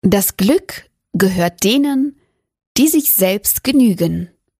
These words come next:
Denn alle äußeren Quellen des Glückes und Genusses sind ihrer Natur nach höchst unsicher, misslich, vergänglich und dem Zufall unterworfen.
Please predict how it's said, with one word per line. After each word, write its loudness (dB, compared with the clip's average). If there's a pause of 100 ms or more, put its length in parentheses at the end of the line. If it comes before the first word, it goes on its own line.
(200)
Denn 2
alle -2
äußeren -2
Quellen -2
des -4
Glückes 0
und 0
Genusses 0 (420)
sind 0
ihrer 0
Natur 0
nach -2 (120)
höchst 0
unsicher, 0 (360)
misslich, -2 (320)
vergänglich -2 (240)
und 0
dem 2
Zufall -2
unterworfen. -2